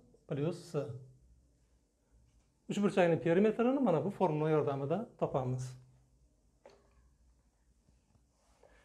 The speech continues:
Endi misollar ko'rib chiqamiz. Birinchi misol. Uchburchakning tomonlari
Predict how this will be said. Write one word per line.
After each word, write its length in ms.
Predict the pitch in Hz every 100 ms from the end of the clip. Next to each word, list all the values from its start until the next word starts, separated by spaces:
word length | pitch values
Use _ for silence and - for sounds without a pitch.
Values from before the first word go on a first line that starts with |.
| _ _ _ - - _ _ _ - - - 190
Endi 160 | 233
misollar 400 | 277 247 214 196
ko'rib 220 | 196 160 -
chiqamiz. 400 | - 139 131 127 - - - - _ _ _ - _ -
Birinchi 280 | 269 226
misol. 320 | 185 165 165 156 - - _ _ _ - _ _ -
Uchburchakning 500 | - 190 180 190 247
tomonlari 640 | 247 180 202 170 160 175